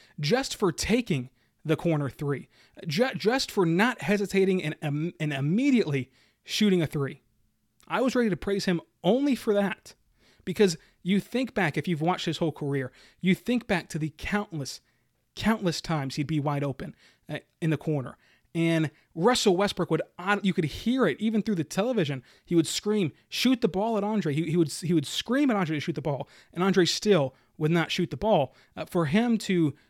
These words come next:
have this confidence he's had in these three scrimmages, for him to, um, not hesitate in these three scrimmages, even after a two-year-long layoff,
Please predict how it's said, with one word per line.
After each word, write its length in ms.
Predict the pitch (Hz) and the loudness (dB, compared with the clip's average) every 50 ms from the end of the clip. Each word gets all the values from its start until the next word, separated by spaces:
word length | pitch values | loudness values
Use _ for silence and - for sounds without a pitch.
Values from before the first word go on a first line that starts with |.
| _ _ - | _ _ -8
have 320 | - 190 196 208 208 185 | -6 -4 -2 -2 -2 -2
this 180 | 175 175 156 - | -2 -2 -2 -4
confidence 560 | - - - - 185 185 175 - 165 151 - | -8 -8 -6 -4 -4 -4 -4 -6 -8 -8 -6
he's 180 | - 156 143 - | -6 -6 -6 -4
had 320 | - 160 151 135 127 131 - _ _ _ _ _ _ - | -4 -4 -4 -6 -8 -10 -12 _ _ _ _ _ _ 0
in 180 | 175 180 185 | 2 4 4
these 220 | 170 170 170 156 - | 4 2 2 0 -2
three 260 | - - 165 165 160 | -2 -2 0 0 0
scrimmages, 540 | - - - 160 147 135 123 165 - - - _ _ _ _ | 0 -2 -4 -4 -4 -6 -6 -8 -12 -14 -16 _ _ _ _
for 160 | - - 165 151 | -6 -2 -2 0
him 340 | 117 - 180 208 226 220 | 0 2 0 2 2 0
to, 460 | 196 - - 190 165 151 143 135 131 - _ _ _ _ _ - | -2 0 2 2 4 4 2 0 -2 -6 _ _ _ _ _ -16
um, 320 | 190 - - 90 - - - | -14 -14 -12 -12 -14 -10 -4
not 300 | 165 160 180 202 208 - | 0 2 2 2 0 -2
hesitate 720 | - - - 180 180 175 165 147 - - 139 127 - _ _ _ _ _ _ _ _ _ _ | -4 -2 0 0 2 0 -2 -2 -4 -8 -8 -10 -10 _ _ _ _ _ _ _ _ _ _
in 160 | - 165 165 | -2 0 2
these 180 | 165 160 151 - | 2 2 0 0
three 180 | - 165 160 | 0 -2 -2
scrimmages, 480 | 147 - - 160 151 143 123 135 - - | -2 -2 -4 -4 -4 -4 -6 -8 -8 -4
even 260 | - 254 269 269 240 | -2 0 0 2 2
after 400 | 202 190 190 190 185 - - 151 | 2 2 0 0 -2 -2 -2 -2
a 80 | 139 135 | -2 -4
two-year-long 960 | - - - - 247 285 285 262 220 226 240 220 202 185 185 180 170 151 151 | -6 -6 -2 2 2 4 4 4 4 2 2 2 2 2 2 0 0 0 -2
layoff, 240 | 151 151 139 - | -4 -4 -4 -6